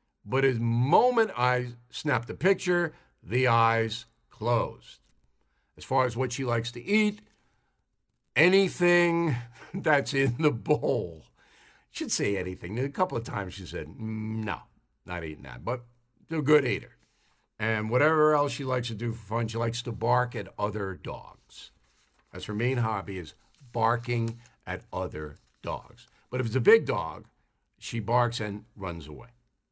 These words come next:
Uh, Mary. "Hi, Holly and her dad." That would be me.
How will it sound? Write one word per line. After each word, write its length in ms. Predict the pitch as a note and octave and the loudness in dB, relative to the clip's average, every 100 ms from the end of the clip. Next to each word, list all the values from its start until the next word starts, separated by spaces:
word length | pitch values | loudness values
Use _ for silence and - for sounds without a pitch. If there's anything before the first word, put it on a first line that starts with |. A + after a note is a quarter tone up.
| _ _ _ _ _ _ _ _ _ _ _ - | _ _ _ _ _ _ _ _ _ _ _ 2
Uh, 640 | C#3 C#3 C#3 C#3 C#3 C#3 | 4 6 6 6 6 4
Mary. 460 | C3+ C#3 F#3 D#3+ F2+ - _ _ _ _ _ _ _ _ _ _ _ _ _ _ _ _ - | 2 2 4 2 -2 -12 _ _ _ _ _ _ _ _ _ _ _ _ _ _ _ _ 2
"Hi, 220 | E3 E3 | 4 6
Holly 500 | F3 F3+ G3 G#3 G#3+ | 8 8 6 6 4
and 220 | D3 D#3 | 4 4
her 100 | D#3+ | 4
dad." 400 | D3+ D3 F#2+ D2+ | 4 2 2 -2
That 160 | F2+ F2 | -6 -8
would 140 | F2 | -6
be 120 | G2 | -4
me. 300 | G2+ F#2 A#1+ | -4 -4 -8